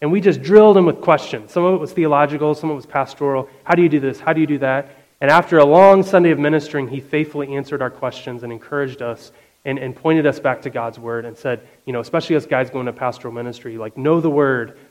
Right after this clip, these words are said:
love the word, teach the word to God, of God to people." And so all of these ways I can look back in my life, and yes, some of it happened in a message when I was in a church setting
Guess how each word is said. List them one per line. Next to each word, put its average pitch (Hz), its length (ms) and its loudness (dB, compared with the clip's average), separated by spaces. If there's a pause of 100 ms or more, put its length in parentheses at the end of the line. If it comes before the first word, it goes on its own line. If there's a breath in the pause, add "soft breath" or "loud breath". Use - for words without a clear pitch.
love 147 280 2
the 160 80 2
word, 139 320 0
teach - 260 -12
the 160 80 -6
word 143 220 -6
to 139 80 -18
God, 117 360 -10 (200 soft breath)
of 143 140 -6
God 120 240 -6
to - 60 -18
people." 117 500 -16
And 147 100 -10
so 151 280 2 (360 loud breath)
all 208 220 8
of 214 80 8
these 190 220 0
ways 165 220 4
I 156 80 0
can 156 140 -2
look 156 160 0
back 147 200 2
in 143 60 -6
my 131 120 -4
life, 127 400 -4
and 147 140 -4
yes, 165 500 2
some 190 240 0
of 208 100 2
it 196 80 -6
happened 170 580 -4 (300 soft breath)
in 151 120 0
a 151 40 2
message 147 460 0
when 143 120 -2
I 139 60 0
was 135 140 -4
in 143 100 -4
a 135 60 -6
church 143 260 -8
setting 139 360 -6